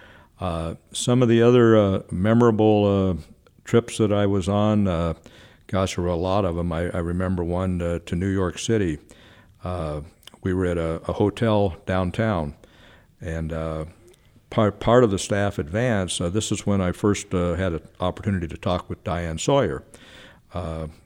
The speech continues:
probably two or three days into the trip, uh, uh, she called the switchboard at about probably, I wanna say twelve thirty, twelve forty-five A M, and she, uh, was just checking to see if there was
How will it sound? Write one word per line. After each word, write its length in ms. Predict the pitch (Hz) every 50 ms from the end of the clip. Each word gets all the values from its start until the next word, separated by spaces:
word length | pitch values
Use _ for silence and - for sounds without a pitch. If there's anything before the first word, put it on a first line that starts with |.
| _ - - _ _ _ _ _ _ _ _ -
probably 480 | - 104 107 110 104 92 95 98 90
two 180 | - - - 135
or 120 | 131 113
three 200 | - - 120 117
days 320 | 107 107 110 110 110 101 -
into 220 | 107 107 101 98
the 80 | 85 85
trip, 480 | - - - 107 107 104 - - -
uh, 300 | 90 85 85 87 87 82 82 - - - - - - - - _ _ _ _ _ _ _ _ -
uh, 120 | 87 87
she 260 | 87 - - 117 117 107
called 420 | - - 113 110 107 107 101 90
the 80 | 92 90
switchboard 840 | - - 117 113 - - - 101 92 90 90 90 90 95 92 85 - - -
at 100 | - 82
about 440 | 82 87 92 87 87 85 - - -
probably, 520 | - - 107 110 107 98 92 87 87 82
I 120 | 85 82 82
wanna 200 | 85 87 87 80
say 140 | - 90 80
twelve 380 | - - - 95 101 98 -
thirty, 260 | - 107 101 98 95
twelve 300 | - - - 92 95 90
forty-five 640 | - - 98 95 92 85 - 92 90 90 85 80 - -
A 220 | 85 82 85 90
M, 320 | 95 98 85 78 78 82 80 _ _ _ - - - - - - - _ _ _ _ -
and 280 | 98 87 87 85 80
she, 400 | - - 107 104 104 104 98 92
uh, 320 | 92 92 90 87 87 82 80 90 - _ _ _ - - _
was 140 | - 92 -
just 220 | - - 92 - -
checking 400 | - 113 101 - - 104 98 92
to 80 | 90
see 220 | 92 - 107 98 95
if 120 | 90 -
there 160 | - 90 87 87
was 320 | 90 92 85 80 -